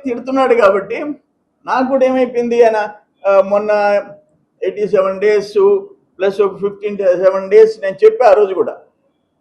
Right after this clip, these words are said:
అతను తిట్టకపోతే నాకు పొద్దుపోవటంలా. రోజు నిద్రలేసి ఆయన తిట్టే చూసుకొని రాత్రులు పడుకుంటుంటాం, అలవాటు అయిపోయింది అట్టా.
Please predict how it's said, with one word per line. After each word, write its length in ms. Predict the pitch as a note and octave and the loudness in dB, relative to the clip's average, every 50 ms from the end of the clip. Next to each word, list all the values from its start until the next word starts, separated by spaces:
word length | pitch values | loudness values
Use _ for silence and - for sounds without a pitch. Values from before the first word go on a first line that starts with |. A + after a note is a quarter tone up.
| _ _ - | _ _ -6
అతను 220 | G#3+ A#3 A#3+ A#3 | -6 -4 -6 -6
తిట్టకపోతే 1000 | - C4 C4 - D4+ D4 D4 C#4+ C#4 C4 A3 G#3+ A3+ A#3 B3 C4 - - - - - _ _ _ _ _ _ | -6 -8 -10 -10 -10 -12 -8 -2 0 0 2 4 2 2 2 0 -4 -8 -12 -16 -20 _ _ _ _ _ _
నాకు 280 | G3+ A#3 A#3+ G#3 G#3 A3+ | -4 -4 -4 -2 0 -2
పొద్దుపోవటంలా. 760 | A#3+ A#3 C#4+ C#4+ D4+ C4+ A#3+ - E3 D3 C3 C3 A#2+ G#2 - _ _ _ _ _ _ _ _ _ _ _ _ _ _ _ _ _ _ _ | -2 -2 -2 4 4 4 4 4 -2 -6 -6 -8 -12 -12 -14 _ _ _ _ _ _ _ _ _ _ _ _ _ _ _ _ _ _ _
రోజు 160 | - B3 B3 A#3 | -10 -8 -6 -4
నిద్రలేసి 560 | A3+ A#3 A#3 C4+ C4 C4+ C4+ C4 C4 C4 B3+ | -4 4 4 4 6 6 4 4 6 4 0
ఆయన 200 | B3+ A#3+ A#3 G#3+ | 0 0 -4 -6
తిట్టే 280 | A#3 G#3+ - B3+ B3 B3 B3 B3 | -8 -10 -4 -4 -2 -2 -2 -6
చూసుకొని 380 | A#3+ A3+ - - A#3+ A#3+ C4 C#4+ | -8 -10 -4 -2 -2 -2 0 -4
రాత్రులు 540 | C#4+ C4 A#3 A3 A3+ A#3 A#3 A#3+ A#3+ A#3+ G#3+ | -4 -2 2 4 4 4 2 -2 -6 -6 -6
పడుకుంటుంటాం, 760 | G#3+ G#3 G#3+ A3 A#3 A#3 G#3+ G3 G3 E3+ C#3+ C3 C3+ A#2 A#2 - _ _ _ _ _ _ _ _ _ _ _ _ _ _ _ _ _ _ _ F3 | -2 2 2 2 2 0 -4 -4 -6 -6 -6 -6 -8 -8 -10 -12 _ _ _ _ _ _ _ _ _ _ _ _ _ _ _ _ _ _ _ -2
అలవాటు 400 | F#3 G#3 A3+ A#3+ B3 A#3+ A3+ A3 | 2 4 4 4 4 6 4 4
అయిపోయింది 440 | F#3 D3+ D3 B2+ A#2+ A#2 B2+ - _ _ _ _ _ _ _ _ _ _ _ _ _ _ - | 2 2 -4 -6 -6 -8 -12 -16 _ _ _ _ _ _ _ _ _ _ _ _ _ _ -12
అట్టా. 600 | D#3 F#3 - - B3+ G#3 F#3+ G3 A3+ A3+ - - | -12 -2 0 2 4 6 4 4 2 0 -4 -10